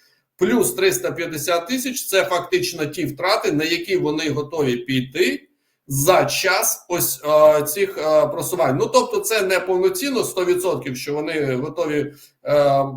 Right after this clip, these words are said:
втратити триста п'ятдесят тисяч, а це саме та кількість, яка їм буде необхідна для ротації, для відновлення боєздатності підрозділів і так далі, і таке інше.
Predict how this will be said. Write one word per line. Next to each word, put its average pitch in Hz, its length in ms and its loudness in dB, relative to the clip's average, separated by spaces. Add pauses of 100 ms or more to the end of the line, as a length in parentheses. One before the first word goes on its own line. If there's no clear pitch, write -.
втратити 147 560 0
триста 147 360 -6
п'ятдесят 143 520 -8
тисяч, 131 380 -10
а 135 80 -8
це 180 180 -4
саме 190 280 -2
та 190 180 0
кількість, 190 460 -4
яка 175 420 -4
їм 170 200 -2
буде 170 220 -6
необхідна 160 560 -4
для 190 220 -2
ротації, 156 580 0
для 180 120 0
відновлення 185 680 0
боєздатності 170 680 -6
підрозділів 147 880 -4
і 143 40 -10
так 147 160 -8
далі, 180 320 0
і 143 40 -4
таке 147 240 -12
інше. 131 560 -2